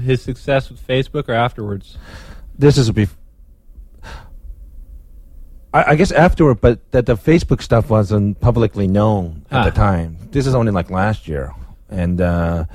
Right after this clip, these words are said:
Speaker 2: I don't know what happened exactly.
Speaker 1: He should have been in that 'cause I c-, know a number of artists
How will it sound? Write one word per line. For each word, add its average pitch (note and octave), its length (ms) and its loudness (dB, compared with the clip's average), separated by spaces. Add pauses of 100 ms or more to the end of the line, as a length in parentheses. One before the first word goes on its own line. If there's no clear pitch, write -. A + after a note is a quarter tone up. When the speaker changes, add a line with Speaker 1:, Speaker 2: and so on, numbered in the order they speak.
(580)
Speaker 2:
I D3+ 80 8
don't F#3+ 100 8
know G3 60 6
what F3+ 160 8
happened D3+ 200 4
exactly. C#3+ 380 2
Speaker 1:
He D#3 80 2
should D#4 140 4
have B3+ 80 0
been F3+ 120 6
in C#3 120 2
that A#2 220 0
'cause - 120 -6
I G3 140 0
c-, - 180 -16
know E3 280 0
a D3+ 60 0
number G3 300 0
of A#2 80 -4
artists C3 420 -2